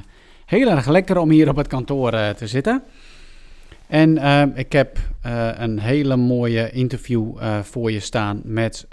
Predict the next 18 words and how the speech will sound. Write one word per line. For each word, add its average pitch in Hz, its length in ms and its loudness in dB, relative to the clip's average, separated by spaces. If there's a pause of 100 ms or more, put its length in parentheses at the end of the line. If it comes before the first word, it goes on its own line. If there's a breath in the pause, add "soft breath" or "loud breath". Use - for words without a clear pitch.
Jeanette. 135 640 0 (360 loud breath)
Jeanette 143 420 2
Badhoorn, 117 560 0
echt 135 360 -4
what 131 220 2
a 139 80 6
power 143 420 4
lady 131 480 2
she 135 320 -8
is. 127 520 -6 (480 soft breath)
Heb 135 180 -6
je 143 60 -6
het 135 100 -6
over, 123 500 -4
eh, 117 440 -8 (380)
vrijheid, 135 920 -4
vrijheids-, 127 840 -8
ehm, 110 720 -6